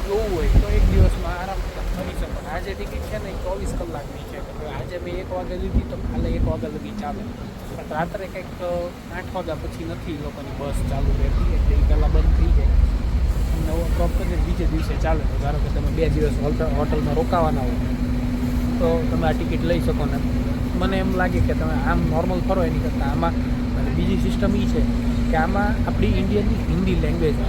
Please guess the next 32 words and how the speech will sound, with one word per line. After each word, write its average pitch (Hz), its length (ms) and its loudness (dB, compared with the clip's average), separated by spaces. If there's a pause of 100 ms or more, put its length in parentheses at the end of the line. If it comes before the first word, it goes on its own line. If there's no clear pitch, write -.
અંદર 151 200 0
ઇન્ક્લુડ 151 400 2
કરી 143 100 0
છે, 135 260 0
કે 147 120 -2
ભાઈ 147 160 -2
તમને 160 280 0
હિન્દીમાં 165 440 0
બધું 156 200 0
સમજાવે 156 500 0
કે 127 160 -2
ભાઈ 139 200 0 (460)
આ 139 80 -2
જગ્યા 151 360 0
શું 139 280 -2
છે, 143 60 -2
આ 135 160 0
જે 156 220 0
જે 156 140 -2
જગ્યાએ 151 420 0
જાય 165 160 0
એ 147 40 -2
જગ્યાના 143 540 -2
નામ 147 220 -2
બોલતા 156 300 0
જાય 156 180 0
એટલે 135 260 -2
તમને - 200 -2
ઇઝીલી 147 380 -2
ખબર 151 340 0
પડતી 151 280 -2
જાય. 131 140 -2